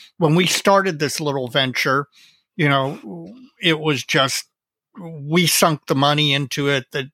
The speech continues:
that we needed to do it. Uh, mostly Mike, by the way. And it's really nice not to have to worry about what more do we have to sink into it. Uh, it's, it's really nice that so many of you out there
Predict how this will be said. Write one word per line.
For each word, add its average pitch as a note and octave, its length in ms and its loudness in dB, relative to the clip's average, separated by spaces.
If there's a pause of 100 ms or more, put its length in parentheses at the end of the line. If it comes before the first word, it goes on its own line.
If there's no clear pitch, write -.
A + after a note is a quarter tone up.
(100)
that C#3+ 260 -4
we C#3+ 140 -4
needed C#3 380 -4
to C3+ 60 -12
do D3+ 280 0
it. A#2+ 160 0 (500)
Uh, B2 140 0
mostly C3 500 0
Mike, A#2+ 360 0 (100)
by A#2 140 -4
the A#2 100 -10
way. A2+ 300 -6 (520)
And D3+ 520 0 (280)
it's F3+ 220 -4
really F3+ 400 0
nice D3+ 480 -2
not D3 300 -2
to C#3+ 100 -2
have C#3 300 0
to C#3+ 100 -4
worry C3+ 400 -2
about C3 520 0 (220)
what D#3 480 -2
more E3 240 4
do C#3+ 120 -4
we C#3+ 180 -2
have C3 300 0
to C3+ 100 -6
sink C3 400 -2
into C#3+ 460 0
it. B2+ 160 -2 (180)
Uh, C#3 300 -6 (120)
it's, - 440 -4
it's D3+ 260 -2
really D3 400 2
nice C3+ 460 0
that C3+ 260 -2 (120)
so - 260 0
many C#3+ 320 2
of B2+ 100 -4
you C3 180 -4
out B2 280 -2
there B2+ 380 -4